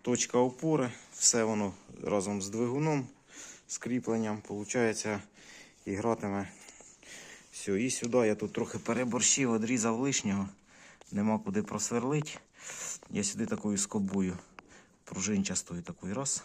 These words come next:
зафіксирую його, ну то пізніше. Щас лізем у кабіну і пробуємо. Я ще ж не пробував, як воно буде. І, в общем, що?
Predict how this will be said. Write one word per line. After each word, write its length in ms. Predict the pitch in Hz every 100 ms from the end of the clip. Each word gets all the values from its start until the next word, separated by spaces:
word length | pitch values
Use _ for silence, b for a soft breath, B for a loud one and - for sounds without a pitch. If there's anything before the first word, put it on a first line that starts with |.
| -
зафіксирую 680 | 85 95 95 98 - 113 92
його, 220 | 92 92 87 _ B B B B B B -
ну 80 | -
то 140 | - 92
пізніше. 480 | 104 98 92 - - - - B B B B B B B - -
Щас 340 | - 131 -
лізем 300 | 127 127 113 90 B B B B B B B B B B B -
у 80 |
кабіну 520 | 123 127 117 113 123 127 B B B B B - B B B B B B B B -
і 40 | -
пробуємо. 640 | - 190 196 202 175 165 - 143
Я 120 | 131
ще 160 | - 143
ж 80 |
не 100 | 156
пробував, 420 | 151 196 180 - - - -
як 260 | 175 165 -
воно 200 | 165 175
буде. 340 | 185 233 127 B B - - - - - - - - - - - - - - 113
І, 40 |
в 100 | 131
общем, 300 | 135 - 151
що? 340 | - - 196